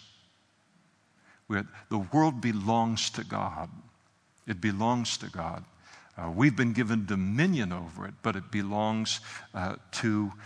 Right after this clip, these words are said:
uh, God here. And the Lord gave them Judah, gave them the beauty of Jerusalem and so forth. He,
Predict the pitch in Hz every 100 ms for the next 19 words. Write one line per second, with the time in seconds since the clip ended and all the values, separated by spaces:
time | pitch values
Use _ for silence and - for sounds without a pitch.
0 | - - 101 95 - - - 113 101 98
1 | 92 - 87 82 - - - - _ 117
2 | 113 107 113 110 110 104 113 113 101 -
3 | - 92 113 131 117 131 120 127 123 131
4 | - - 107 117 104 110 104 90 - -
5 | 113 131 135 139 143 - 113 101 113 117
6 | 123 - - 117 120 - 110 - 117 107
7 | 117 113 - - - - - 104 101 101